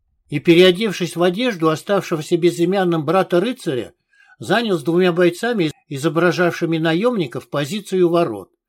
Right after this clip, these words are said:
А я в сопровождении тройки бойцов, один из которых катил тележку с, с оставшимся невредимым бочонком рома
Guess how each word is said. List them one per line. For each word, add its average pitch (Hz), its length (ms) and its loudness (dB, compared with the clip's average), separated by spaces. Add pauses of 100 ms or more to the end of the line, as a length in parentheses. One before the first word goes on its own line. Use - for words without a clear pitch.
(460)
А 123 120 -4
я 247 160 4
в - 60 -4
сопровождении 180 720 2
тройки 185 400 0
бойцов, 180 560 -2 (380)
один 165 360 2
из 170 120 -6
которых 170 460 0
катил 170 340 0
тележку 180 560 0
с, - 80 -14 (200)
с - 100 -20
оставшимся 170 680 -2
невредимым 170 640 2
бочонком 165 580 0
рома 180 380 -2